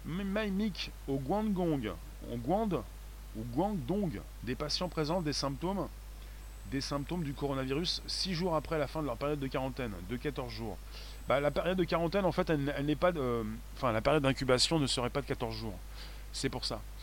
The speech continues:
Storms, du vingt-deux février au premier mars. Bah voilà, le salon de l'agriculture commence avant, euh, le Mobile World Congress qui a été annulé. Donc le vingt-deux février, c'est donc en fin de semaine. Le salon de l'agriculture commence justement fin de semaine, euh, qui vient.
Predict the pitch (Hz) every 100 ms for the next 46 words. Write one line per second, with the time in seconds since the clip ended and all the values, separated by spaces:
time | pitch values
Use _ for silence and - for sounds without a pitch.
0 | - - - - - - - - - -
1 | - 185 180 123 113 139 175 185 175 165
2 | 165 190 - 156 147 123 - - - 117
3 | 98 95 117 - 117 113 104 104 101 -
4 | 147 - 104 117 110 98 104 98 82 85
5 | 95 104 104 110 110 - 107 107 - 110
6 | 101 98 98 101 131 117 107 107 113 117
7 | 98 104 117 131 117 110 107 107 135 -
8 | 107 95 - - - - - - - -
9 | - - - 117 - 151 151 143 123 131
10 | 143 135 127 165 - 131 139 151 113 127
11 | 160 - 143 131 143 160 151 156 151 -
12 | 123 127 135 110 - 98